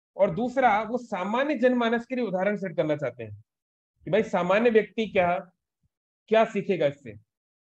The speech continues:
अगर सारे जो महान भक्त हैं वो केवल आसमान में उड़ने लगे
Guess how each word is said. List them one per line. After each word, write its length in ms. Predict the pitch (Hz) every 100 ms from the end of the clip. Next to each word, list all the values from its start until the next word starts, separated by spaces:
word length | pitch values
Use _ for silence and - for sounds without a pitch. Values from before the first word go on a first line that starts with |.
| _ _ _ _ _ _ _ _ _ -
अगर 240 | 147 214
सारे 380 | 208 190 196 247
जो 120 | 233
महान 260 | 208 190 220
भक्त 280 | 190 190 -
हैं 140 | 185
वो 100 | 175
केवल 260 | 185 196 160
आसमान 460 | 170 175 - 214
में 120 | 214 196
उड़ने 220 | 190 202
लगे 360 | 180 175 139